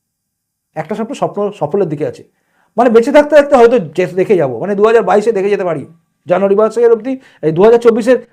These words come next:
বাইশে জানুয়ারি অবধি বেঁচে থাকলে একটা স্বপ্ন সফল, রাম মন্দির। সেই বিরানব্বই সাল থেকে লড়াই চলছে, আজকে সফল। এও ইতিহাস,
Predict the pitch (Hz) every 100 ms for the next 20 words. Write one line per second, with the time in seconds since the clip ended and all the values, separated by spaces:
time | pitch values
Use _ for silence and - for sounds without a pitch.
0 | - 175 220 247 240 247 240 214 214 247
1 | 262 302 349 - _ 180 220 294 294 226
2 | 233 156 113 - _ 160 190 160 117 104
3 | _ _ _ _ _ _ _ _ _ _
4 | - 294 302 240 262 269 277 254 240 240
5 | 226 196 196 180 151 143 - _ _ _
6 | _ 139 196 165 120 110 _ _ _ _
7 | _ _ _ _ _ _ _ _ _ _
8 | _ - 175 370 359 208 120